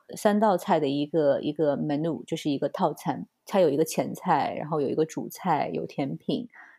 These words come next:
然后很多人可能在甜品之后还会再要一杯咖啡。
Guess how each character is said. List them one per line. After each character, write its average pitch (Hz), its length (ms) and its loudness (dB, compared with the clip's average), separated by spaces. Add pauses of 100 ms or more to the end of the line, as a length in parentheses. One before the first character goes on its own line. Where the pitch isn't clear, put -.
(120)
然 160 100 2
后 175 80 4
很 170 160 0
多 165 160 2
人 160 100 -2
可 170 140 -4
能 139 180 0
在 165 140 0
甜 160 160 -2
品 151 100 -2
之 165 140 -6
后 165 80 -4
还 151 140 -4
会 151 120 0
再 147 100 2
要 139 120 2
一 131 60 -4
杯 - 100 -4
咖 - 220 -8
啡。 - 260 -8